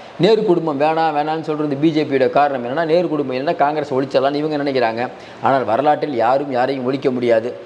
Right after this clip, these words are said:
ரொம்ப சர்வாதிகாரி தானாலே வீழ்வான். அது கண்டிப்பாக நடக்கும். இன்றைய, அஹ், அமர்க்களமாக ஆரம்பித்து விட்டது. இதுல இன்னொரு மேட்டர் தி-, தி-, தி-, திரிணாமுல் காங்கிரஸ், அதையும் பேசிடணும். திரிணாமுல் காங்கிரஸ்ல ரெண்டு எம் எல் ஏக்கள் ஜெயிச்சிருக்காங்க திரிணாமுல் காங்கிரஸ்ல இருந்தே.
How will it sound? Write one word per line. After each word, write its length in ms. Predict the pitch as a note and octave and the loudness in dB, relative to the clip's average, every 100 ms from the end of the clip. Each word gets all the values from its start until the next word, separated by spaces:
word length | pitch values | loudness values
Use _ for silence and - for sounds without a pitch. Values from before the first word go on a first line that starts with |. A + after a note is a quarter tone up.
| - - - | -18 -10 0
ரொம்ப 260 | A#2+ D#3+ | 0 2
சர்வாதிகாரி 680 | E3 C3+ D#3 D#3+ C#3 C#3+ D3+ - | 0 0 2 0 2 0 0 -4
தானாலே 540 | B2 C3+ D#3 D3+ D#3+ | -2 -2 0 0 0
வீழ்வான். 400 | C#3 C#3+ C3 D3 D3+ | -2 -4 -2 -2 -2
அது 160 | C3 | -2
கண்டிப்பாக 500 | A#2+ C#3 D3 D3+ C#3 | -2 -2 0 0 0
நடக்கும். 380 | A#2+ B2 B2 D#3 | -2 -2 -4 -6
இன்றைய, 720 | B2+ E3 F3+ E3+ C3+ B2 G#2 - - - | -4 0 2 4 2 0 -2 -8 -8 -2
அஹ், 140 | B2 A2 | 0 0
அமர்க்களமாக 520 | D#3+ F3+ D#3+ D3+ D#3 | 0 0 0 0 -2
ஆரம்பித்து 460 | C#3+ C#3 C#3+ B2 B2+ | 0 0 -2 -4 -6
விட்டது. 320 | A#2 B2 D3+ | -2 0 0
இதுல 160 | D3+ C3 | 0 0
இன்னொரு 340 | B2 E3+ F#3 | 0 2 0
மேட்டர் 300 | D#3 D#3 E3 | 0 -2 -2
தி-, 120 | C3+ A#2+ | -4 -8
தி-, 120 | D3+ A#2+ | -4 -4
தி-, 460 | - A#2+ D3 B2+ | -6 -8 -6 0
திரிணாமுல் 340 | E3+ F#3+ E3+ C#3+ | 2 2 2 2
காங்கிரஸ், 320 | C3+ C3 A2+ | 2 2 0
அதையும் 260 | B2 E3 | 2 2
பேசிடணும். 600 | C#3+ D3 C#3 A2 - - - - | 0 0 0 -4 -6 -16 -18 -2
திரிணாமுல் 380 | D#3 E3 F3 E3 | 2 2 2 2
காங்கிரஸ்ல 480 | D3+ C#3+ C#3 C3+ E3 | 2 2 2 2 2
ரெண்டு 280 | C#3+ D#3 D#3 | 2 2 2
எம் 140 | C#3 | 2
எல் 20 | |
ஏக்கள் 340 | D#3+ E3+ C#3 C3 | 0 0 0 0
ஜெயிச்சிருக்காங்க 480 | C3 C3+ A#2+ C3 D#3 | 0 0 0 0 -2
திரிணாமுல் 360 | D3+ D#3+ D3+ C3 | 0 0 0 2
காங்கிரஸ்ல 360 | C#3+ D3+ C3 | 2 0 -4
இருந்தே. 320 | B2+ A#2+ A#2+ | -2 0 -2